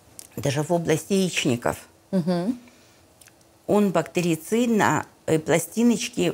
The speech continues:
Speaker 1: в, еще Клеопатра, если мы говорим, очень давно использовала камни для различных, э, средств.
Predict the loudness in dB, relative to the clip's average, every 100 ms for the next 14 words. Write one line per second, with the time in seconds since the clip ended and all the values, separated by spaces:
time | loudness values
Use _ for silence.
0 | -4 -8 -8 -10 _ -8 0 -2 0 2
1 | 2 2 2 2 2 0 2 0 -10 _
2 | _ -20 -20 -20 -20 -18 -6 -2 -2 0
3 | 0 2 2 2 2 0 -4 -18 -8 0
4 | 0 2 0 0 -2 -18 -4 -2 2 2
5 | 0 -6 -8 0 2 2 0 2 2 2
6 | 0 2 2 0 -2 -8 -20 -20 _ 0
7 | 2 2 0 -2 -2 -2 0 0 -2 -8
8 | -12 -4 0 0 -2 -8 -10 0 2 0
9 | -4